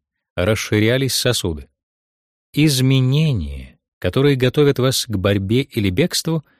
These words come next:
происходили даже в то время, когда добровольцы лежали неподвижно, но их мозг имитировал бег,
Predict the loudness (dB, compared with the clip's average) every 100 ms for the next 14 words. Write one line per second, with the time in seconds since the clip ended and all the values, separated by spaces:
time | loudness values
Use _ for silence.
0 | _ _ -2 0 0 0 -2 -2 0 0
1 | 2 2 2 0 0 -2 0 2 2 0
2 | -2 -6 _ _ _ _ -4 0 0 2
3 | 2 2 2 0 0 0 0 2 2 2
4 | 0 0 0 0 -2 -6 -14 _ _ _
5 | _ -2 2 2 0 -2 0 2 0 -6
6 | _ _ -4 0 2 2 0 2 -2 -6
7 | _ _ _ _ -6 0 0 -2 -10